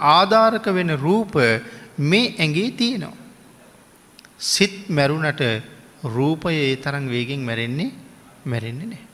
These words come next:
සමහර රූප සිත් එක්කම ඇති වෙලා සිත්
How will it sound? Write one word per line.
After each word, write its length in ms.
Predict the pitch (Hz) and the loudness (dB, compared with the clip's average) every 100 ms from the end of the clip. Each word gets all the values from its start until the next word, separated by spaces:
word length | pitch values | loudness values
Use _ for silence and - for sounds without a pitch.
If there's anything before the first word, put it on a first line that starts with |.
| - - _ - - | -20 -20 _ -20 -20
සමහර 500 | - 143 139 151 175 | -6 -2 0 0 -2
රූප 240 | 156 160 156 | -4 -4 -4
සිත් 240 | 160 - - | -6 -6 -10
එක්කම 420 | - 143 - 175 165 | -8 -10 -6 -4 -2
ඇති 280 | 139 160 | -2 0
වෙලා 260 | 156 175 233 302 - - - | 0 2 0 -2 -12 -20 -14
සිත් 280 | - 175 | -4 -4